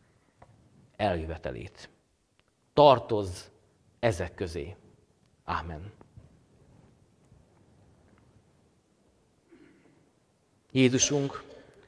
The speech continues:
ezek közé szeretnék tartozni. Azok közé, akik csendesebben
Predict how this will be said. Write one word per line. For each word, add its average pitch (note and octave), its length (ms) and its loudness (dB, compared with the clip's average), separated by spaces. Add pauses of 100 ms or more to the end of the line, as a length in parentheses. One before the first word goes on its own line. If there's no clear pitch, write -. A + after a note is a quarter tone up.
(1300)
ezek A2+ 420 6
közé F#2+ 480 0 (720)
szeretnék G#2+ 580 4
tartozni. G2+ 680 -2 (3250)
Azok C3 360 6
közé, A2+ 360 4
akik G#2+ 540 0 (1000)
csendesebben G#2+ 1040 4